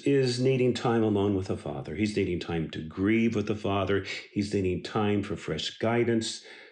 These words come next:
time to be refreshed, to be refueled. So in verse thirteen, it says that Jesus withdraws to a deserted place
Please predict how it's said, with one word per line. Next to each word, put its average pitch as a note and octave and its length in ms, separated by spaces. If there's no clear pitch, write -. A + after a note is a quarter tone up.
time A2 480
to G#2 100
be E2 600
refreshed, - 1000
to - 80
be - 160
refueled. A2 920
So C#3 180
in C3 100
verse E3 200
thirteen, A2+ 580
it B2 140
says F#2 380
that G2+ 160
Jesus G2 540
withdraws A2 840
to F#2 180
a F2+ 60
deserted G#2+ 840
place E2 640